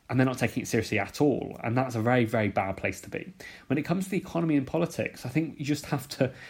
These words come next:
stop, almost stop worrying. There's nothing as a, as a, as a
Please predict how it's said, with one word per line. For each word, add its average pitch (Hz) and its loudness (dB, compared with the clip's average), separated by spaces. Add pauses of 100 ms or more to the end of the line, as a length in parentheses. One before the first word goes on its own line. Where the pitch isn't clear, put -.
(320)
stop, - -2
almost 139 2
stop - -4
worrying. 113 2
There's 127 0
nothing 170 4
as 143 4
a, 135 4
as 131 -2
a, 135 0
as 117 0
a 113 4